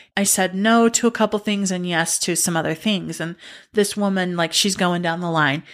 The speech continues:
She's putting in the things, and she's about to put in something that, that I said no to. And I, I just politely, like, reminded her, I said, "Oh yeah, no to this and,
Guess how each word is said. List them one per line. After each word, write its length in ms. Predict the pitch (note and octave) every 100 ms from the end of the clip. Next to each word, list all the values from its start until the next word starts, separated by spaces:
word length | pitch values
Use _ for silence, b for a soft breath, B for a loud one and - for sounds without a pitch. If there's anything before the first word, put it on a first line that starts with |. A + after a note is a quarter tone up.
| B
She's 200 | - G#3
putting 300 | - A3 -
in 120 | G3 F#3
the 60 |
things, 380 | F3+ E3+ D3 D#3+
and 100 | D#3+
she's 160 | G#3 F#3+
about 300 | F#3 E3 -
to 100 | G3
put 220 | - F#3+
in 180 | E3+ F3
something 520 | F#3 F3+ F3+ F3 F3
that, 320 | E3+ E3 - _ G3
that 100 | F3
I 60 |
said 320 | E3 - F3
no 160 | E3+ D3+
to. 180 | - G3
And 160 | F3+
I, 200 | D3+ E3 -
I 100 | -
just 240 | F#3 F#3 -
politely, 600 | G3+ F3+ E3 - F3 E3
like, 180 | D#3+ F3
reminded 320 | F3 E3 D#3+
her, 240 | D3 D#3+ - _
I 60 | F#3+
said, 220 | - D#3
"Oh 60 | F#3+
yeah, 180 | E3+ B B B B
no 260 | G#3 A3+ A#3
to 120 | B3
this 340 | G#3 G3+ -
and, 280 | F#3+ E3+